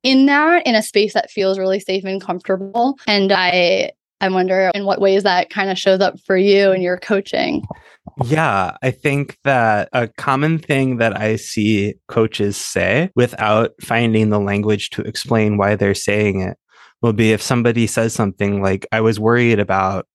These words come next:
Speaker 2: insert random move, rook C three," to snap back and say, "Don't tell me the move, show me the variation."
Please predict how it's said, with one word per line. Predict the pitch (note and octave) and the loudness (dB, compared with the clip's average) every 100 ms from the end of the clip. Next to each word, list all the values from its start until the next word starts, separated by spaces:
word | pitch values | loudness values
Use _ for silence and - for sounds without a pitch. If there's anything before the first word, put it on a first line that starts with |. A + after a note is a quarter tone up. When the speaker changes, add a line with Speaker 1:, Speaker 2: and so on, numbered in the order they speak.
| _ _ | _ _
Speaker 2:
insert | A#2 G#2 G#2 | -8 -4 -6
random | G#2+ G2+ F#2+ G2 | -4 -4 -4 -4
move, | F#2+ G2 - _ - | -6 -8 -12 _ -2
rook | A2 - | -2 0
C | A2 | 0
three," | F#2+ G#2 F#2+ - - _ _ _ _ - | 2 2 0 -2 -10 _ _ _ _ -4
to | A#2+ | -2
snap | - B2 A2+ - | 0 0 -2 -2
back | G2+ G2 - | -2 -2 -4
and | G2+ - | -4 -2
say, | G#2+ F#2+ F#2+ _ - | 0 0 -2 _ -2
"Don't | B2 B2+ | 0 0
tell | C3+ | 0
me | B2+ | 2
the | A2 | 2
move, | A2 G2+ | 2 2
show | - A2+ | 0 -2
me | G#2+ | -2
the | G2+ | -2
variation." | G2 G2 F#2+ G2+ - | -2 -2 -4 -6 -8